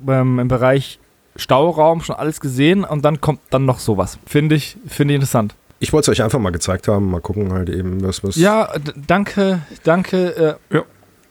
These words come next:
Speaker 3: Ich, ich find's, wie gesagt, ich find's, ich find's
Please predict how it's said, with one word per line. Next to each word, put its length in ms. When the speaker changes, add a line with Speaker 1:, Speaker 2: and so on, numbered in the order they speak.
Speaker 3:
Ich, 200
ich 120
find's, 400
wie 120
gesagt, 260
ich 100
find's, 460
ich 100
find's 380